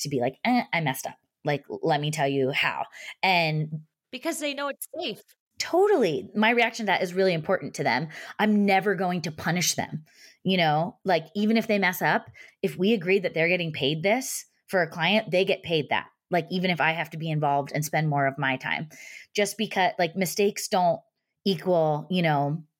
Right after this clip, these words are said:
Speaker 1: a consequence for them all the time. It's my business. They work for me. They don't, like,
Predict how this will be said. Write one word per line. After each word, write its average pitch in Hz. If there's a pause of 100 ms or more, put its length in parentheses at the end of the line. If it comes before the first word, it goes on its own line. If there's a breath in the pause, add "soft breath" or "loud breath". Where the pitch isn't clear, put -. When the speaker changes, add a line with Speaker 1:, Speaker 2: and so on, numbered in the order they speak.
(300)
Speaker 1:
a 165
consequence 156
for 135
them 110
all 165
the 147
time. - (340 loud breath)
It's 185
my 185
business. 151
They 180
work 190
for 165
me. 156 (600 loud breath)
They 156 (260)
don't, 160 (360)
like, 143